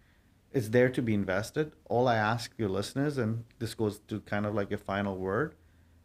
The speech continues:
is be smart with your money, both now and it's, when I do estate planning talks, I always say, "Be smart on death." So think about your wealth, not just for now,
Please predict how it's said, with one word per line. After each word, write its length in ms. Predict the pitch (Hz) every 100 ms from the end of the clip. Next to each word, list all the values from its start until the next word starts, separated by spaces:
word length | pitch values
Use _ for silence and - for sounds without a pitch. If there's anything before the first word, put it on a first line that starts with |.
| _ -
is 140 | 117
be 180 | 104 135
smart 640 | - - 117 104 107 131
with 220 | 120 104
your 100 | 101
money, 340 | 95 92 90 - - - - -
both 300 | 117 113 -
now 460 | 107 104 113 160 190 - - - - - 110
and 360 | 110 113 110 - -
it's, 300 | 117 - -
when 160 | 110
I 40 | 110
do 180 | 113 117
estate 340 | 101 107 101
planning 240 | 104 101 98
talks, 260 | 98 -
I 40 | 98
always 240 | 101 101
say, 120 | 98
"Be 140 | 90 98
smart 380 | - 98 92
on 140 | 90 87
death." 260 | 92 - - - - - -
So 320 | - 104 95 - - - 139 120 -
think 180 | 139 135
about 340 | 131 117 117 120
your 180 | 113
wealth, 460 | 101 101 104 131 -
not 260 | 110 107 113
just 240 | 110 -
for 80 | 104
now, 420 | 95 95 123 175